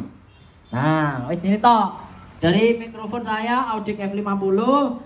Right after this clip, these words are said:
masuk ke Focusrite, habis itu masuk ke by Heb. Wis ngono toh, tanpa mixing ini, original, nyel.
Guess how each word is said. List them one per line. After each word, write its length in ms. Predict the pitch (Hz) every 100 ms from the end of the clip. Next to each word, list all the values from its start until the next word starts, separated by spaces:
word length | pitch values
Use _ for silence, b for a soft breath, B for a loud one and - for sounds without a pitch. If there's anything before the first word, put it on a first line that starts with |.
| -
masuk 320 | 196 202 214
ke 60 | 208
Focusrite, 880 | 202 202 208 208 262 294 294 - -
habis 240 | 175 196
itu 80 | 196
masuk 400 | 240 214 208 208
ke 140 | 202 214 226 226 226 -
by 160 | 170
Heb. 400 | 165 165 156 143
Wis 240 | 143 160 -
ngono 240 | 151 156
toh, 240 | 156 143 127
tanpa 320 | 156 151 175
mixing 480 | 175 170 - 220 185
ini, 240 | 165 165
original, 720 | 175 180 180 - 160 220 156
nyel. 400 | 165 277 - -